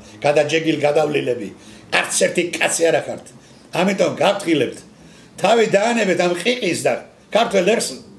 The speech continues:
ნუ უშლით ნერვებს. დროზე გაეთხრიეთ აქედან, ან დაეყარეთ ციხეებში,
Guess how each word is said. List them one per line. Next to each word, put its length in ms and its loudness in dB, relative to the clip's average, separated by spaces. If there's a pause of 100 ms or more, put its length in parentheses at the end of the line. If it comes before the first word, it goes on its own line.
(560)
ნუ 160 0
უშლით 380 2
ნერვებს. 460 -2 (540)
დროზე 460 4
გაეთხრიეთ 640 2
აქედან, 380 0 (320)
ან 180 2
დაეყარეთ 520 2
ციხეებში, 600 0